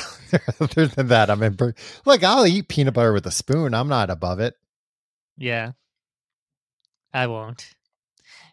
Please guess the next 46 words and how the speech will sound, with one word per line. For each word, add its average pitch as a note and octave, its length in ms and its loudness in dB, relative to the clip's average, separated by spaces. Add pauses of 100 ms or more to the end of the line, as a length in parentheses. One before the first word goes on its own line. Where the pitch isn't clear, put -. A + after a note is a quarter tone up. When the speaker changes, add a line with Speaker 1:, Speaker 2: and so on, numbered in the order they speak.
(140)
Speaker 2:
Do D#3 60 -4
you D#3+ 80 4
ever, D#3+ 280 2
uh, C#3 280 2
rub C#3 480 -2
peanut C#3+ 240 -2
butter C#3 220 0
all C3+ 180 0
over C3+ 140 -4
your C3 160 -4
genitals? C#3+ 760 -6 (320)
Speaker 1:
No. A2+ 500 -6
Speaker 2:
Have D3+ 140 -10
your C3 100 -6
dog C3+ 360 -2
lick C3+ 200 -6
it C#3+ 100 -2
off? C#3 420 -4 (220)
Speaker 1:
It's, - 60 -20 (100)
Speaker 2:
Pervert. C#3+ 440 -2
Speaker 1:
it's B2 200 -10
an A2+ 140 -6
urban A2 320 -2
legend. F2 460 -2
I'll A#2+ 160 0
tell E3 140 2
you F3 100 6
what C#3+ 120 6
I B2+ 120 4
do D#3 220 0
do D3+ 160 2
with G2+ 200 0
peanut F#2 260 -4
butter. F2+ 340 0 (100)
Speaker 2:
<laughs> D#3+ 100 -4
That F3+ 200 2
you D3 200 2
do F#3 200 2
that? A3+ 260 -2
'Cause D3+ 240 -4
people D#3 320 -2
do D#3 200 -2
that, A#2 280 -8
right? E3 280 -2 (500)
Speaker 1:
I A3 160 0
don't G#3+ 260 0